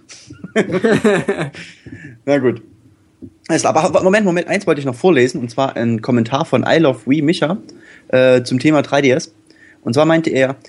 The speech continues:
also ich habe ihn am Anfang gekauft und fand das, fand den drei D S sehr schön. Ich war, um ehrlich zu sein, ganz schockiert gewesen, wo bekannt wurde, er verkauft sich kaum. Und zum Thema drei D, ähm, ich finde es auch, es ist das Natürlichste auf der Welt,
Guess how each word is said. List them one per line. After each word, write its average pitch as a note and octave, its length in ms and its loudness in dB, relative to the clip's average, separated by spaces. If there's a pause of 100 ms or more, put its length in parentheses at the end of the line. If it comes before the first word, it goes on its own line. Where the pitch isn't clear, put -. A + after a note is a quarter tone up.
(140)
also C#3+ 160 2
ich - 160 2
habe G3 120 2
ihn D#3 100 -2
am C3+ 140 -4
Anfang C#3 240 -2
gekauft A#2 420 0
und C3 80 -6
fand C3+ 220 -2
das, C3 200 -4
fand C#3 200 -4
den A#2 80 -4
drei A2+ 200 0
D A#2 120 2
S - 200 -12
sehr A#2 360 2
schön. - 460 0 (200)
Ich - 180 -4
war, F#3 280 0
um E3 100 0
ehrlich D3+ 220 -2
zu B2+ 80 -6
sein, B2 180 0
ganz A2 220 -2
schockiert - 440 -4
gewesen, G#2+ 360 2
wo G#2 80 0
bekannt B2+ 340 0
wurde, C3+ 260 2
er - 120 0
verkauft E3 340 -2
sich - 140 -10
kaum. - 180 -4 (320)
Und C3+ 140 0
zum C3 100 4
Thema E3 220 4
drei C3+ 180 2
D, C3+ 320 4
ähm, C3+ 240 4
ich - 140 -4
finde D#3+ 160 4
es - 80 -4
auch, D#3+ 340 0
es C#3 160 -4
ist C#3+ 140 -8
das B2+ 80 -4
Natürlichste F3 480 2
auf D3 100 -2
der A#2+ 120 0
Welt, B2+ 260 2